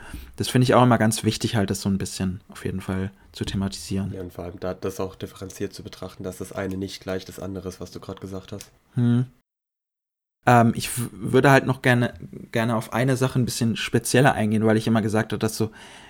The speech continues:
Speaker 1: ähm, die Drogenpolitik oder die, der Verbot so destruktiv ist. Also da gibt's auch viele Gründe immer, die werden auch, ähm, in den Videos von Kurz gesagt immer so ein bisschen aufgenommen. Eine Sache hast du ja beispielsweise schon erwähnt, dass der Verbot d-,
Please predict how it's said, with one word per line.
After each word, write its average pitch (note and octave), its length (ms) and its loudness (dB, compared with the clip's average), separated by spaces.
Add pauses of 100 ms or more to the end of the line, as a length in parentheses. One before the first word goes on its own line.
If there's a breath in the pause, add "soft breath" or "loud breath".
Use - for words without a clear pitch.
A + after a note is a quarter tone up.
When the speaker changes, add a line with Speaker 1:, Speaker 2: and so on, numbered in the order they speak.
(180 loud breath)
Speaker 1:
ähm, G#2 240 0
die G#2+ 160 -4
Drogenpolitik A#2 1400 2
oder G#2+ 160 6
die, G#2+ 240 2 (320 loud breath)
der A2 100 4
Verbot A#2 440 4
so A#2 160 4
destruktiv - 840 2
ist. - 160 -2
Also A2 160 4
da G#2+ 60 6
gibt's G#2 240 -2
auch A2 180 2
viele B2+ 400 2
Gründe B2 340 4
immer, A2+ 160 4
die G#2+ 140 4
werden G#2+ 240 4
auch, - 240 -4
ähm, G2 320 -2
in G#2 60 -4
den G#2+ 180 0
Videos A#2+ 360 6
von A#2+ 120 -2
Kurz - 300 -2
gesagt G#2+ 400 0
immer A2 180 0
so A2 80 -2
ein G#2+ 80 2
bisschen G#2+ 240 0
aufgenommen. A2 1120 2 (380 loud breath)
Eine A#2+ 240 6
Sache A#2 180 4
hast A#2+ 180 4
du C3 40 6
ja A2+ 80 8
beispielsweise A2+ 500 2
schon A#2 200 4
erwähnt, A2 300 4
dass A2 120 0
der A2 100 2
Verbot A#2 600 2 (520 soft breath)
d-, - 240 -2